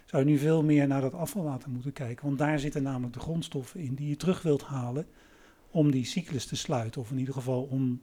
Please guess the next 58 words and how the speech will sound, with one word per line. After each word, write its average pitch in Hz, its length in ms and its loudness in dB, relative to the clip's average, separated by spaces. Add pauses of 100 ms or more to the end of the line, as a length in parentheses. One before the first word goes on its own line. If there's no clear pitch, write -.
dat 127 180 -6
niet 143 160 2
de 139 80 0
zee 151 220 4
in 127 80 2
te 117 80 -4
spoelen, 131 360 -4
maar 135 200 -6
om 131 120 -4
daar 123 180 -6
nog 127 140 -6
iets 147 140 -8
nuttigs 151 280 -2
mee 131 180 -6
te - 100 -12
doen. 156 220 -8 (1400)
En 160 340 4 (260)
dat 185 240 4
zou 175 200 6
een 165 80 2
aspect 190 420 -2
zijn 180 320 2
waar 156 180 2
je 151 100 2
dus 139 160 -2
nu 175 160 -2
expliciet 180 540 0
naar 156 180 2
zou 143 160 0
moeten 143 220 0
kijken. 175 460 -6 (500)
Dus 127 100 -14
niet 185 200 0
alleen, 131 500 0 (120)
"Hoe 151 160 -4
breng 135 240 4
ik 123 160 -4
op - 140 -14
de - 60 -18
beste 139 280 -4
manier 120 260 -2
drinkwater?", 143 520 -4
maar, 139 80 0
"Hoe 160 100 0
haal 160 180 0
ik 151 80 2
het - 120 -4
ook 160 140 0
op 147 100 -6
de 147 80 -4
beste 147 280 -4
manier 127 300 -2
weg, 196 260 -6
zodat 156 280 -4
ik 143 120 -8
het - 180 -12
op 175 180 -10
de 143 120 -8